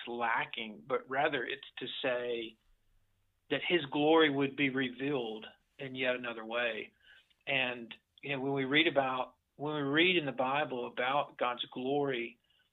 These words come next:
we, we are being led to recognize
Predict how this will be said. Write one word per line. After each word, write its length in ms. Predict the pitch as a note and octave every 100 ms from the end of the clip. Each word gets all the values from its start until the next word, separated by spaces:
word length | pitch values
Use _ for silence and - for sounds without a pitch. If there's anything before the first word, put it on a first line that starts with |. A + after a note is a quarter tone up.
| _ _ _ _ _ _ -
we, 560 | C3+ C#3+ C#3+ C3+ B2+ _ _ _ _ _ -
we 140 | C#3+
are 80 | D#3
being 280 | C#3+ D3 C#3
led 540 | B2 C3 C#3+ D#3 D3 - -
to 80 | C3
recognize 880 | B2 C#3+ - C#3 C3+ B2+ B2+ B2+